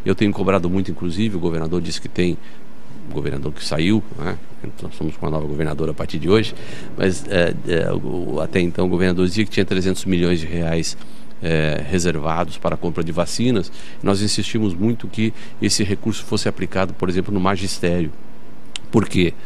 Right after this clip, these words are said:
Porque nós temos hoje quinhentos mil alunos na rede estadual. Se você conseguisse vacinar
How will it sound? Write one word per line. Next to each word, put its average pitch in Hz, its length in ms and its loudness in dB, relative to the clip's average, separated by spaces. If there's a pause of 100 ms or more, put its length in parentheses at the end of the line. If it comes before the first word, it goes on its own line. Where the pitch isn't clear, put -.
(220)
Porque - 220 0
nós 98 120 2
temos 101 280 4
hoje 104 280 4 (320)
quinhentos 117 360 4
mil 117 200 4
alunos 95 360 4
na 87 60 2
rede 82 180 0
estadual. 69 480 -2 (340)
Se - 140 -2
você 90 180 0
conseguisse 101 580 0 (380)
vacinar 92 720 2